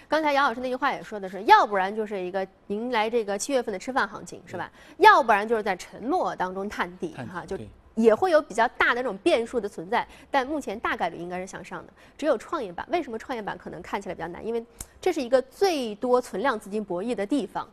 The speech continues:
Speaker 1: 啊，所以这个被这个影响的这个东西不是靠外界的资金，而是里面的这种资金的影响啊。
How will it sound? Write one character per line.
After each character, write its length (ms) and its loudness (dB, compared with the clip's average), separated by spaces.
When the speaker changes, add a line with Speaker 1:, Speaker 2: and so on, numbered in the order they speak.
Speaker 1:
啊， 140 -18
所 120 -10
以 80 -6
这 80 -12
个 160 -10
被 320 2
这 80 -4
个 60 -2
影 200 -4
响 260 -4
的 240 -10
这 140 -8
个 100 -8
东 180 -6
西 120 -14
不 140 -4
是 60 2
靠 180 -2
外 200 0
界 140 -14
的 80 -16
资 140 -20
金， 200 -18
而 120 -6
是 100 -10
里 180 -6
面 140 -6
的 80 0
这 80 -4
种 140 -8
资 120 -12
金 140 -12
的 100 -12
影 200 -16
响 180 -20
啊。 160 -20